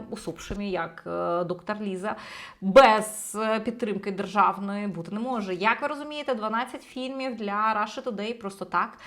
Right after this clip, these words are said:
не з'являються. Як ви розумієте, якщо...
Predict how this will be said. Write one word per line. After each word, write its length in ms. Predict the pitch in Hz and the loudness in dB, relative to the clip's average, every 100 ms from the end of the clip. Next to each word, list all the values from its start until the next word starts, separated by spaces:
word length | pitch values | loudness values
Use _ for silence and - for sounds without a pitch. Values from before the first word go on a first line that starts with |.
| - | -8
не 400 | 233 240 240 302 330 | -2 0 2 0 -2
з'являються. 760 | 220 226 240 226 202 180 180 190 | -4 0 2 2 2 2 -2 -2
Як 220 | 220 - | -4 0
ви 60 | 254 | 0
розумієте, 640 | 247 226 240 269 285 294 277 - - | 2 0 -2 0 2 0 -2 -14 0
якщо... 800 | 208 220 - - - 294 330 320 | 2 2 -4 -8 -4 2 6 4